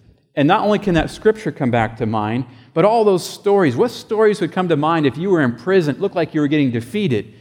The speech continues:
and yet you wanted to actually be victorious in the Lord? I don't know what would come to your mind,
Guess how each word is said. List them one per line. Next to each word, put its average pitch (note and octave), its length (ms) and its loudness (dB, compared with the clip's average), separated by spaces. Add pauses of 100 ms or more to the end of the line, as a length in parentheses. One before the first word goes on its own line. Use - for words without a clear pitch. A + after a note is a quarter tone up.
(300)
and B2+ 180 0
yet C3 240 0 (480)
you B2 240 -2
wanted C#3 260 0
to A2 180 -2 (240)
actually A#2 320 -6
be G#2+ 240 -12 (160)
victorious A#2 540 -4
in A2 60 -10
the G#2 60 -12
Lord? G#2+ 300 -6
I F3 80 -2
don't A3 100 -4
know E3+ 80 2
what C#3 120 2
would - 40 -10
come D3+ 140 2
to A#2+ 40 0
your D#3+ 140 0
mind, G#2 260 -4